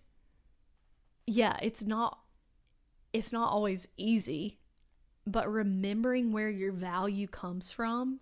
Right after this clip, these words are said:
that you are loved, that you are cared for, that you are bought and with a price, and you, like,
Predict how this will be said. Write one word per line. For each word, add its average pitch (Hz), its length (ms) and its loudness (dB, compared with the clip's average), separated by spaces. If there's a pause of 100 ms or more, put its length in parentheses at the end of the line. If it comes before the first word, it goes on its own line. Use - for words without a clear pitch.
that 202 200 -4
you 202 480 -4 (520)
are 247 300 0
loved, 190 500 -8
that - 140 -6
you 202 180 -6
are 214 160 -2
cared 190 380 -6
for, 170 380 -8
that 190 180 -6
you 196 260 -6
are 208 80 -2
bought 196 680 -4 (680)
and 190 560 -6
with 196 160 -4
a 190 40 -8
price, 208 500 -2
and 202 240 -4
you, 202 400 -2 (1700)
like, - 380 -4